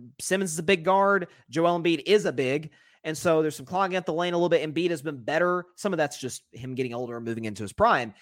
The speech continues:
but he's been better without Simmons. But Simmons was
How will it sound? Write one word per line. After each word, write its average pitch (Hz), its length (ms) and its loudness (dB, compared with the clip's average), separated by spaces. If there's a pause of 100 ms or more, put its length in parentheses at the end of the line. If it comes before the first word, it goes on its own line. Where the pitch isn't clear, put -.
(240)
but 151 380 6
he's 160 160 -6
been 151 120 -6
better 175 180 6
without 180 300 6
Simmons. 123 540 -8 (880)
But 160 160 2
Simmons 185 380 2
was 147 360 2